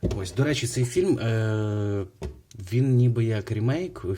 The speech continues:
фільма сімдесятих чи шістдесятих, здається, сімдесятих років. Але за сюжетом, в принципі, він взагалі зовсім сценарій інший. А ось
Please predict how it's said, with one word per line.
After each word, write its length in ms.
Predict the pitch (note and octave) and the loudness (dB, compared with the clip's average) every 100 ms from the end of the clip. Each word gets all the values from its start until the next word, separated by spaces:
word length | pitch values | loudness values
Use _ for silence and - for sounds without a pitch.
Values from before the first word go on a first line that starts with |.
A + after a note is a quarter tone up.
| - | -4
фільма 500 | A#2+ A#2+ A2+ G#2+ F#2+ - - - - _ - - _ _ _ - - | 0 2 2 0 -2 -6 -16 -20 -20 _ -20 -20 _ _ _ -20 -16
сімдесятих 880 | F#2+ - G#2+ G#2+ G2+ - F2 - G2+ | -12 -8 -4 -2 -4 -4 -6 -4 -8
чи 200 | - G2+ | -6 -6
шістдесятих, 640 | F#2 - G2+ F#2+ - F#2 F2+ | -8 -8 -8 -6 -6 -6 -4
здається, 220 | F#2 F#2 | -6 -6
сімдесятих 560 | - G2 F#2+ G2+ F#2+ G#2 | -6 -6 -4 -6 -4 -6
років. 320 | G2 F#2 - - - - - | -6 -8 -10 -14 -18 -20 -16
Але 280 | - A2 A2 | -4 0 2
за 180 | G#2+ A2+ | 2 0
сюжетом, 640 | G#2+ - G#2 C#3+ D3 B2+ | -2 -4 0 0 2 0
в 80 | G2+ | 0
принципі, 520 | A#2 A2+ G#2 F#2+ G2+ | -2 -2 -2 -6 -4
він 320 | F#2+ G#2+ G#2+ | -2 -2 -2
взагалі 800 | F#2 F#2 G2 G#2 G#2 A#2 A#2 A2 G2+ | -4 -4 -2 -2 0 2 2 0 -4
зовсім 880 | F#2 G2 G2+ - - G2 G2 F#2+ - - _ _ _ _ _ - F#2+ - | -6 -6 -6 -8 -10 -6 -6 -6 -10 -20 _ _ _ _ _ -18 -18 -12
сценарій 560 | - A2 A2 G2 F#2+ | -4 0 2 0 2
інший. 400 | D#3+ F#3 - G#2 - | 2 2 0 -4 0
А 120 | G2 | 0
ось 420 | G2+ - - | 0 -2 -6